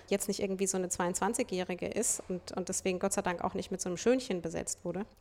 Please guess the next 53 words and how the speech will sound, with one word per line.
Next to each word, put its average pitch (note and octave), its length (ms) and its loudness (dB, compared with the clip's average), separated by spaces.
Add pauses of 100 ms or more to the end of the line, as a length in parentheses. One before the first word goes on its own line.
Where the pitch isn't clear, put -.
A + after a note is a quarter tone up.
wo G#3 80 0
man F#3 120 2
sich - 120 -12
denkt, F#3+ 240 -2
„Ach F#3+ 80 -4
je, G3+ 100 0
die, F#3+ 300 -2
die, F#3 320 -2
äh, F#3 340 -2
bricht - 280 -2
aber F3+ 160 0
gleich F#3+ 220 -2
in F#3 100 -6
zwei, G#3 320 4
wenn E3+ 140 0
irgendwie E3+ 380 -4
jemand E3+ 320 -4
wie E3 120 -4
Jamie, F3 440 0 (960)
also, F3+ 340 4 (120)
äh, F#3 240 6
mit E3+ 160 -2
ihr F#3+ 180 6
da, F3+ 260 4 (680)
äh, F3+ 80 2
äh, E3+ 120 0
durch A3+ 120 10
den A#3+ 120 6
Wald G#3+ 200 8
reitet.“ E3+ 320 4 (560)
Und, G#3+ 600 6
ähm, G3 640 2
und G#3+ 100 4
das - 140 4
finde A3+ 300 6
ich A3 80 0
wirklich G3+ 240 2
toll, G3 260 8
weil F3 100 6
man F3 240 4
ihr F#3+ 300 4
das F#3+ 140 0
Alter A#3 340 6
auch G#3 100 6
ein G#3+ 60 2
bisschen G3+ 240 2
ansieht G3+ 540 4
und, F3+ 460 -2
und F3+ 200 -2
sie - 80 -2
eine F3+ 140 0
Frau F#3 400 -6
ist, - 220 -4